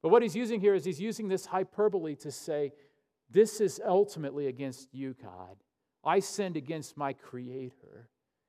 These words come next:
And you and I, as much as we can sin against our family, as much as we can sin against our spouse, as much as we can sin against people that are close to us, ultimately we must recognize that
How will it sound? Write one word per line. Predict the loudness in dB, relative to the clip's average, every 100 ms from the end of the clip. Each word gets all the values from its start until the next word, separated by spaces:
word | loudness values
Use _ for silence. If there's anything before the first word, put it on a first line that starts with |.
| _ _ -2
And | 2
you | 6 6
and | 6
I, | 6 4
as | 4
much | 4 2
as | 0 -6
we | -6
can | -8
sin | -4 -4
against | -2 -4 -4 -4
our | -4
family, | -4 -2 -2 -4
as | 0
much | -2 -2
as | -8
we |
can | -8 -10
sin | -8 -8
against | -6 -6 -6
our | -6
spouse, | -6 0 0 0 -4
as |
much | -8 -8 -8
as | -8
we | -8
can | -8
sin | -10 -8 -6 -8 _ _ _ -4
against | -2 -2 -6 -8 -4
people | -4 -2 -4 -4 _ _
that | 0
are | 0
close | -2 4 6 6 0
to | -12 -8
us, | -8 -8 -16 _
ultimately | 0 0 0 -2 0 0
we | 0
must | -4 -4
recognize | -4 -4 -6 -8 -8 -8
that | -10